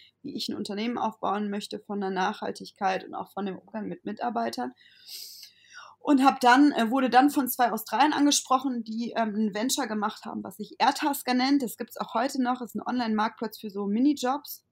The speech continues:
Ähm, relativ groß in Australien jetzt auch. Da war ich zweieinhalb Jahre und das Lustige ist, aus dem, ähm, aus dem Projekt herausgewachsen ist Tankstream Labs, weil wir haben damals ein Office gesucht und wir hatten einen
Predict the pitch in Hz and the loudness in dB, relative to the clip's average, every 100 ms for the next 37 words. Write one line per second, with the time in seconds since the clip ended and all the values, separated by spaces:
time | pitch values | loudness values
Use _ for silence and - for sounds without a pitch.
0 | _ _ 202 196 214 208 214 208 202 208 | _ _ -8 -4 -2 -2 -2 -2 -4 -6
1 | - _ - - 233 - _ - 247 277 | -10 _ -12 -8 -8 -10 _ -12 -10 -10
2 | 269 226 214 - 240 226 226 208 - 220 | -8 -8 -8 -8 -6 -4 -4 -6 -4 -4
3 | 226 _ - - - 208 214 233 - - | -4 _ -20 -20 -6 -2 0 0 -4 -2
4 | 214 220 208 196 196 196 247 285 285 - | 0 0 -2 -4 0 2 2 0 -4 -4
5 | 214 196 - 226 269 - 226 226 - - | -6 -8 -6 -6 -6 -8 -10 -8 -8 -8
6 | - 185 - 196 190 _ _ _ _ _ | -10 -10 -8 -10 -10 _ _ _ _ _
7 | _ - 208 208 196 190 190 - 180 233 | _ -12 -8 -6 -6 -8 -10 -10 -8 -4
8 | 226 - 202 214 - _ - _ _ _ | -4 -4 -4 -4 -6 _ -20 _ _ _
9 | _ - 202 208 208 330 - 214 165 180 | _ -14 -12 -4 -2 -2 -4 -4 -2 -4
10 | - - 180 - 185 185 - 196 180 196 | -6 -12 -12 -8 -8 -8 -8 -8 -2 -2
11 | 262 - 208 208 208 208 214 208 - - | -4 -6 -6 -4 -4 -2 -2 -2 -6 -4
12 | 269 - 277 - 180 185 262 - - 190 | -4 -4 -10 -8 -10 -8 -8 -10 -14 -10
13 | 190 196 220 202 202 214 | -8 -8 -6 -4 -2 0